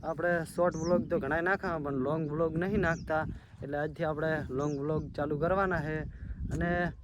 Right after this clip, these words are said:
તમારા બધાના સપોર્ટથી આપણે આર વન ફાઈવ નવું લાવી દીધું છે. અને આજે આપણે જો આ પડ્યું આપણું આર વન ફાઈવ, અને આપણે માતાએ લઈને જવાનું છે આપણી કુળદેવીએ.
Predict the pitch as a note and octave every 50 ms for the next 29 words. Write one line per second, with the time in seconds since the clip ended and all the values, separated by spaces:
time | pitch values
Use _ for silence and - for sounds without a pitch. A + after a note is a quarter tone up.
0 | - - - - - - D#3 D#3+ E3 D#3+ E3 D3+ C3 B2 C#3 D3+ D#3 D3 C3 -
1 | D3+ C#3+ - D#3+ D3 C3+ - D#3+ D#3 D#3 D3 D3+ D3+ D3 D3+ D#3 D#3 D3+ C#3+ -
2 | D#3 D#3 D3 C#3+ C#3+ D3+ D3+ D3+ D#3+ F#3 G3+ G3 D#3+ D3 C3 C#3+ D3 D3 D#3+ D#3+
3 | D#3+ D3+ - - - - - - - - - - - C3 C#3 C#3 C#3 C#3+ D3 C#3+
4 | D3 D3+ D3 C3+ C#3+ D3+ D3+ C#3+ D3+ F3+ F#3+ F3+ F3 D#3 - - C#3+ D3 C#3+ -
5 | D3 D3 D3 D3+ D3 C#3+ C#3 D3 D3+ D3+ D#3 D#3 D#3 D#3+ D#3+ D#3 - - - G3
6 | G#3+ G3+ F#3 E3 D#3+ - - - - - - - - - - - C#3+ D3+ D3+ D3
7 | D3+ C#3+ D#3 D#3 D#3 D#3+ D#3 C#3 A#2 C#3 C3+ C#3 C#3+ C#3 - D#3 D3+ D3+ D3 D3
8 | D3 D3 C#3 D3 D3 D3 D3+ D#3 D#3+ E3+ G3+ F3+ D#3+ D3 D3 C#3+ C3 - F#3 G3+
9 | F#3 F#3+ F3+ E3+ E3 D#3+ D#3